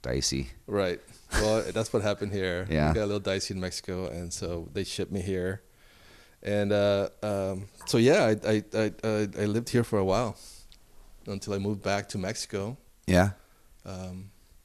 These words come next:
Speaker 2: and then from then, I just could not live in Mexico anymore. So I, I kinda went to New York, lived in New York for a while. I did a, a, I was assisting, uh, some photographers there.
Speaker 1: Okay.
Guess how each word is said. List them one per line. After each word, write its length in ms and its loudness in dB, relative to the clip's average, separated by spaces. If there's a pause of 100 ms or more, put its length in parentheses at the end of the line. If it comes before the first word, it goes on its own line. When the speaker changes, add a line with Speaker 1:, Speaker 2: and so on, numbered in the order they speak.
(280)
Speaker 2:
and 180 -2
then 260 0
from 240 -2
then, 380 2 (100)
I 100 -2
just 280 -4
could 120 -6
not 140 -4
live 100 -6
in 100 -8
Mexico 280 -12
anymore. 300 -12
So 260 -8
I, 260 -10 (1000)
I 120 -4 (220)
kinda 340 -4 (300)
went 260 -2
to 300 -6
New 60 0
York, 440 0
lived 180 -2
in 60 -2
New 60 -2
York 180 -2
for 100 -4
a 40 -2
while. 460 0 (360)
I 100 -6
did 260 -2
a, 500 -6 (220)
a, 40 -8
I 20 -2
was 140 -2
assisting, 600 -4
uh, 180 -6
some 160 -4
photographers 580 -8
there. 280 -6 (280)
Speaker 1:
Okay. 320 6